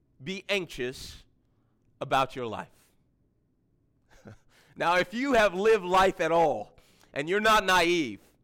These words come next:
those are not easy words to hear, nor are they easy words to obey, right? We got monkeypox, for heaven's sake, coming around, right?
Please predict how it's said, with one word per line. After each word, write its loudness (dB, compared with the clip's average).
those 2
are 2
not 2
easy -6
words -2
to -6
hear, 0
nor 4
are 2
they 0
easy -6
words 0
to -2
obey, 2
right? -2
We -8
got -2
monkeypox, -4
for -8
heaven's -8
sake, -8
coming -6
around, -4
right? 0